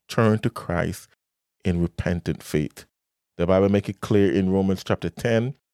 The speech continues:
verse nine to thirteen, that if thou shalt confess with thy mouth the Lord Jesus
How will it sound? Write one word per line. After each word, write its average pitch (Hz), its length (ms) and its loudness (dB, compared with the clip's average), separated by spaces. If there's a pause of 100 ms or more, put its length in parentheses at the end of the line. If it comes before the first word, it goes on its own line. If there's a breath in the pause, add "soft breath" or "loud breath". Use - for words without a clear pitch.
(160)
verse 92 520 -2 (480)
nine 95 640 2
to - 140 -16
thirteen, 147 720 0 (580)
that 92 120 0
if 110 140 2
thou 107 160 2
shalt 104 200 -2
confess 110 440 -2
with 120 100 2
thy 110 140 4
mouth 110 340 2
the 95 60 0
Lord 98 280 2
Jesus 117 520 0